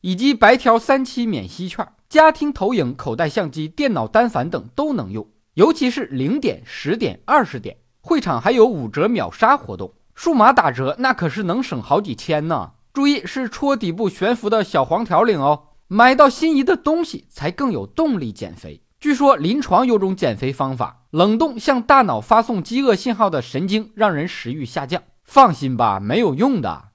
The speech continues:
很多人并不是因为饿了才吃，而是因为嘴巴寂寞，眼睛看着就想吃，那怎么办？割掉舌头戳瞎双眼吗？很多人减肥的动力都是因为听到了一句话，叫“胖子都是潜力股”，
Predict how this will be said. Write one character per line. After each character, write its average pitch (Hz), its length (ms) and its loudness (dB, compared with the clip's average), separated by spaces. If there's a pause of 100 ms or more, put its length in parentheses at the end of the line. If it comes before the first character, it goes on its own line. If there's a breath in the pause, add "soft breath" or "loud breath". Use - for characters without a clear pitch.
很 170 200 -2
多 302 120 4
人 269 220 2
并 294 240 2
不 339 80 0
是 247 160 -2
因 254 140 -2
为 254 120 2
饿 302 240 2
了 120 120 -2
才 92 260 -12
吃， - 380 -18 (120)
而 180 140 4
是 294 140 0
因 269 160 2
为 285 80 2
嘴 120 280 -6
巴 - 140 -8
寂 247 340 -6
寞， 92 180 -12 (240)
眼 214 280 4
睛 269 160 0
看 311 240 2
着 196 80 0
就 170 100 -6
想 90 200 -8
吃， 101 260 -12
那 208 160 0
怎 131 100 -8
么 92 140 -8
办？ 123 280 -6 (100)
割 320 180 -2
掉 302 160 6
舌 202 240 0
头 247 100 2
戳 247 240 0
瞎 247 160 0
双 254 240 -2
眼 233 220 -2
吗？ 107 280 -10 (180)
很 226 180 2
多 339 100 4
人 311 160 2
减 180 220 2
肥 190 80 0
的 262 100 2
动 277 240 0
力 127 220 -4
都 262 100 2
是 269 140 0
因 254 140 2
为 233 80 6
听 226 240 -4
到 233 120 6
了 147 80 0
一 135 120 -4
句 180 120 -8
话， - 300 -2 (100)
叫 165 320 2 (140)
“胖 254 240 0
子 127 140 -12
都 214 160 -2
是 135 240 -6
潜 107 280 -10
力 214 140 -4
股”， - 220 -14